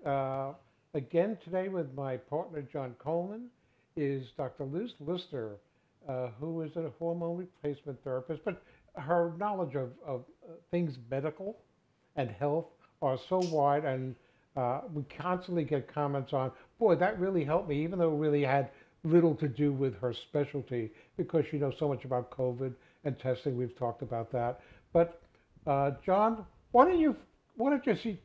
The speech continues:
challenge her today? Let's see if we can talk about something that's not spoken about often, that we've never spoken about before.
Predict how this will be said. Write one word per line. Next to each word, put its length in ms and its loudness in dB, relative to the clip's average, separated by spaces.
challenge 600 2
her 260 -4
today? 360 -2
Let's 180 0
see 120 0
if 100 -2
we 80 0
can 140 -6
talk 240 -2
about 240 2
something 240 0
that's 200 2
not 160 -2
spoken 400 0
about 260 2
often, 300 -2
that 100 -2
we've 260 -6
never 240 4
spoken 360 0
about 200 -2
before. 380 -6